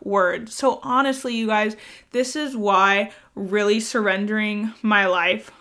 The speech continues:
over to God has completely changed my relationship with myself and my relationship with food, like I was saying in the beginning.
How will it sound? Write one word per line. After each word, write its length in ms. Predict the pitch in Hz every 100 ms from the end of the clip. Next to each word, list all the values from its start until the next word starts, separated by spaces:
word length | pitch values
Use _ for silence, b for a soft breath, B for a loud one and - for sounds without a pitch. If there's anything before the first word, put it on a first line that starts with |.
| - 208
over 260 | 208 202
to 180 | 202 226
God 480 | 190 180 180 196 226 B B B
has 500 | - 214 202 202 - b b _
completely 640 | - 247 226 285 294 240
changed 720 | 208 - 202 196 180 190 - - -
my 280 | 214 202 180
relationship 600 | 185 185 190 214 214 196
with 160 | 208
myself 600 | 196 196 - 185 185 185 b b b b _ 233
and 120 | 220
my 140 | 214
relationship 920 | 202 185 185 196 208 190 - 190 -
with 240 | - 196 -
food, 300 | - 226 196
like 200 | 185 190
I 100 | 190
was 140 | 190
saying 300 | - 190 190
in 120 | 190
the 80 | 190
beginning. 600 | 196 - 196 208 180 208